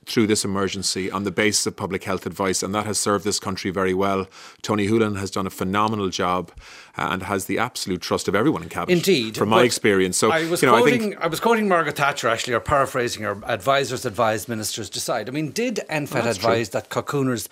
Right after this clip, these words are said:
Speaker 2: should stay in until August?
Speaker 1: No, I mean, that, that, that wasn't the advice. There was a, there was a conversation around how do we make sure that we take into account,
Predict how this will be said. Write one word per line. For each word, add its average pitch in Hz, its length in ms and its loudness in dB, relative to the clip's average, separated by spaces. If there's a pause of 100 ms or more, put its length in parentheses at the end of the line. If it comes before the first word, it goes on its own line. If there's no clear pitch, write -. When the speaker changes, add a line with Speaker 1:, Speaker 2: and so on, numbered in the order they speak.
(160)
Speaker 2:
should - 220 -4
stay 123 340 0
in 113 100 0
until 107 320 -2
August? 98 420 -4 (1040)
Speaker 1:
No, 196 240 2
I 165 60 4
mean, 165 140 0
that, 180 220 0 (360)
that, 175 260 0 (280)
that 165 180 0
wasn't 151 500 0 (380)
the 120 100 2
advice. 104 540 0
There 120 120 2
was 117 200 2
a, 120 100 4
there 127 140 2
was 117 100 0
a - 60 -4
conversation 135 760 0
around 101 600 -4
how 135 260 0
do 131 60 0
we 127 100 2
make 110 180 -2
sure 104 320 0
that 101 120 -6
we 98 120 -6
take 120 260 -2
into 107 220 -6
account, 98 560 -6